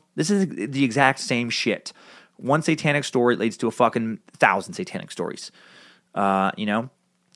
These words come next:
And everybody starts remembering being satanically abused as kids. I guess they just needed fucking attention or something. Uh, and this leads, uh, to one of the worst examples of people's lives being ruined, the McMartin preschool trial. This is so fucking sad.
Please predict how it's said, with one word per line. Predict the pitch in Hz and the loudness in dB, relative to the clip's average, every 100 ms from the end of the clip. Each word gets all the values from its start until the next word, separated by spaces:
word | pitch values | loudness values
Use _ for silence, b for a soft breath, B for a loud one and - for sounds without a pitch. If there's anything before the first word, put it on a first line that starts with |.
| _ 101 | _ -2
And | |
everybody | 107 131 131 135 135 | 2 4 4 2 2
starts | 131 120 - | 4 2 2
remembering | 127 127 123 117 110 | 4 4 6 4 2
being | 104 110 | 0 -2
satanically | 110 101 113 113 110 | -2 -2 0 0 0
abused | 95 101 101 101 | 0 0 0 -2
as | 92 | -4
kids. | 107 85 - | -2 -4 -6
I | |
guess | 90 98 | -8 -4
they | 101 | -4
just | 101 104 | -4 -4
needed | 104 95 | -6 -4
fucking | 101 98 | -6 -6
attention | 92 - 101 - | -6 -4 -6 -6
or | - | -10
something. | 90 - - _ b b b b b b - | -10 -10 -16 _ b b b b b b -4
Uh, | 95 95 92 92 95 | 0 0 2 0 -2
and | |
this | 120 - | -4 0
leads, | 120 101 - | 0 0 -4
uh, | 104 98 | -2 -2
to | - 104 | -2 -2
one | 101 | -2
of | |
the | 98 | 0
worst | 113 180 127 | 2 2 2
examples | 101 98 92 101 - | -2 -4 -2 -4 -4
of | 92 | -8
people's | 104 95 87 | -6 -4 0
lives | 95 95 | 0 0
being | 92 92 | -2 -2
ruined, | 101 101 117 - | 0 0 -2 -4
the | 107 | -4
McMartin | 110 - 120 139 143 131 | -4 0 2 4 0 -8
preschool | - 131 123 - 104 92 | -2 0 0 0 -2 -2
trial. | - 98 | -2 -2
This | 104 - | -2 -4
is | 185 | 0
so | 156 | 0
fucking | 143 - - 123 113 117 | 0 -6 0 2 2 -2
sad. | 104 107 85 78 - | -2 -2 -2 -6 -14